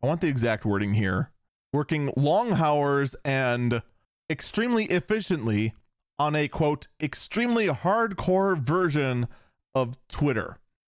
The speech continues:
And those who are not willing to commit to those terms would be welcome to leave with three months severance pay." So let's talk for a minute, okay? Half of the employees were already laid off,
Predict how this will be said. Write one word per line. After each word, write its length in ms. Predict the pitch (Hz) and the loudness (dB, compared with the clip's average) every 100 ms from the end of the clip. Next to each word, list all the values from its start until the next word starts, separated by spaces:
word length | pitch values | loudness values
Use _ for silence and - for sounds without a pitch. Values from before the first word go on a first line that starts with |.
| _ | _
And 160 | 113 107 | -2 0
those 220 | 151 151 | 0 2
who 80 | 151 | 2
are 80 | 139 | 2
not 200 | 151 - | 0 0
willing 180 | 156 139 | 0 0
to 40 | |
commit 400 | 143 131 185 - | 0 0 0 -2
to 140 | - | -2
those 240 | 175 165 - | 0 0 -2
terms 520 | 180 147 156 196 - - _ _ _ | 0 0 2 0 -2 -14 _ _ _
would 140 | 139 | 0
be 140 | 131 139 | 2 0
welcome 400 | 135 151 156 143 | 2 0 0 0
to 80 | 135 | 0
leave 580 | 170 202 120 110 127 - _ _ _ _ | 2 2 0 0 -2 -4 _ _ _ _
with 200 | 135 131 | -2 0
three 180 | - 135 | -2 -2
months 240 | 120 113 | 0 -2
severance 340 | - 127 95 - | -2 -4 -2 -4
pay." 240 | 101 67 - - _ _ _ | -6 -6 -8 -16 _ _ _
So 380 | - 202 196 - - - _ _ | -4 0 0 -4 -14 -20 _ _
let's 160 | 247 - | -6 -2
talk 240 | 233 180 | -2 0
for 80 | 110 | -2
a 60 | |
minute, 200 | 92 85 | -2 -4
okay? 280 | 80 131 156 - - _ _ - | -2 -2 -2 -6 -20 _ _ -2
Half 260 | 147 294 - | 0 0 -2
of 40 | |
the 80 | 262 | 0
employees 760 | 202 156 151 117 85 - - - _ _ - | 2 2 2 0 -2 -8 -18 -20 _ _ -2
were 160 | 156 | 0
already 260 | 170 190 180 | 2 2 2
laid 200 | 147 120 | 2 0
off, 340 | 92 - - | -2 -4 -12